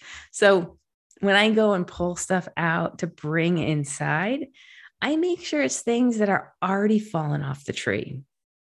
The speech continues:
or things that I can return back where I found it. I'm not breaking off branches off of trees. I'm not going and taking a home from somebody and bring it inside.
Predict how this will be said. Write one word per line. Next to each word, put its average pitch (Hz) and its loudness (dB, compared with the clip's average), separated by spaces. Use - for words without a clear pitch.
or 202 2
things 233 0
that 226 2
I 214 4
can 180 -2
return 190 2
back 170 0
where 165 0
I 160 -2
found 160 -4
it. 135 -8
I'm 185 4
not 185 0
breaking 196 2
off 156 -2
branches 156 -2
off 147 -4
of 143 -10
trees. 135 -12
I'm 165 0
not 175 -2
going 160 -2
and 143 -4
taking 185 2
a 143 -2
home 151 0
from 151 0
somebody 139 -2
and 160 0
bring 151 0
it 147 0
inside. 143 -4